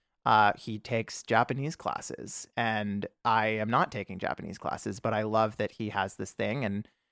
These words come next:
we can talk about our separate things and, and support each other. And, um, so, but yeah, my, my sports experience has been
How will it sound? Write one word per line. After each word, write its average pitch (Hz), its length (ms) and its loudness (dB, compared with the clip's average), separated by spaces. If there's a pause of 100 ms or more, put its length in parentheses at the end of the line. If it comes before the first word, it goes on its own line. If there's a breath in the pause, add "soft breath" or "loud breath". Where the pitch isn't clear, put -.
(200)
we 123 100 -4
can 117 160 -4
talk 104 260 2
about 98 240 2
our 98 100 0
separate - 400 -2
things 117 400 -4
and, 98 420 -4
and 98 420 -6
support 110 320 -2
each 101 140 -6
other. 104 260 0
And, 104 280 -4
um, 104 400 -4
so, 151 260 10
but 151 300 8
yeah, 165 200 10
my, 120 380 6
my 117 320 2 (440)
sports - 720 4
experience 110 960 0
has 110 260 -4
been 98 560 -4